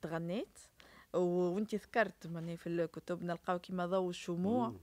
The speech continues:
Speaker 1: هذا ال-، القديمة، الغنية اللي
Speaker 2: أي،
Speaker 1: قبيلة
Speaker 2: أي،
Speaker 1: حكينا
Speaker 2: حكينا
Speaker 1: عليها.
Speaker 2: عليها، أي.
Speaker 1: النص جليدي العويني، تلحين زبير اللقاني، أداء لميا الرياحي. أه، تقريبًا ضم قداش من أغنية؟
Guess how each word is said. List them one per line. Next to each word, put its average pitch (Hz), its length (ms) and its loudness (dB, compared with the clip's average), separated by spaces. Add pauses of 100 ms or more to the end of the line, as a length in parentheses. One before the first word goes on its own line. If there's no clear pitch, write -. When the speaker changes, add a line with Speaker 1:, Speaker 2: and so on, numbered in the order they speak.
(540)
Speaker 1:
هذا 285 200 6
ال-، 285 140 6
القديمة، 262 600 6
الغنية 220 380 6
اللي 233 300 6
Speaker 2:
أي، 226 80 6
Speaker 1:
قبيلة 240 260 10
Speaker 2:
أي، 233 40 6
Speaker 1:
حكينا 214 120 0
Speaker 2:
حكينا 220 160 8
Speaker 1:
عليها. 214 440 6
Speaker 2:
عليها، 220 200 2 (340)
أي. 165 60 4
Speaker 1:
النص 208 500 2
جليدي 180 480 0
العويني، 185 460 0
تلحين 180 380 -4
زبير 170 360 0
اللقاني، 170 640 -4
أداء 180 240 0
لميا 175 500 -2
الرياحي. 214 540 -4 (400)
أه، - 160 0 (120)
تقريبًا 277 420 2 (640)
ضم 269 300 2
قداش 277 380 -2
من 269 100 0 (120)
أغنية؟ 175 460 -2